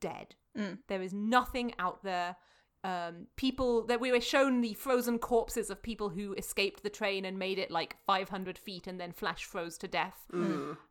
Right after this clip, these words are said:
Speaker 1: And we, they step out of the train, everything's blown up, there's no food left, you kids are probably gonna die.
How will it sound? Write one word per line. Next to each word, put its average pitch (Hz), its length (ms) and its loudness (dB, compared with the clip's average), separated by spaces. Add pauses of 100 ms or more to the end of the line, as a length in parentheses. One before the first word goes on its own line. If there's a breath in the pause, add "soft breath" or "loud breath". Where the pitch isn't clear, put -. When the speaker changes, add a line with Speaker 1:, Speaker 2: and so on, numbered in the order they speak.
(320)
Speaker 1:
And 220 220 4
we, 226 80 0
they 208 100 2
step 302 260 4
out 370 140 12
of 403 80 2
the 415 60 0
train, 269 340 0
everything's 247 380 -4
blown 285 260 4
up, 226 240 0
there's 190 160 -2
no 202 180 0
food 285 300 -2
left, 196 500 -2
you 190 320 -6
kids 269 300 -2
are 285 60 -4
probably 277 340 0
gonna 294 180 -2
die. 180 380 0